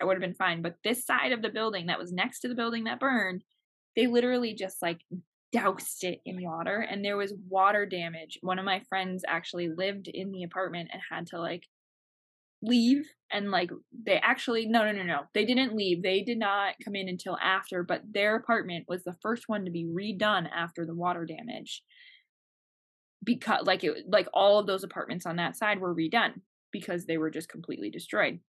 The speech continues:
However, when I think about that, what landlord who wants to just get people in is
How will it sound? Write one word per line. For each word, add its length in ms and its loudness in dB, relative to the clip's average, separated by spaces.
However, 760 4
when 120 4
I 80 6
think 220 -2
about 280 4
that, 280 -4
what 260 2
landlord 720 2
who 80 4
wants 280 6
to 100 -4
just 180 -8
get 220 0
people 480 0
in 440 -2
is 140 -4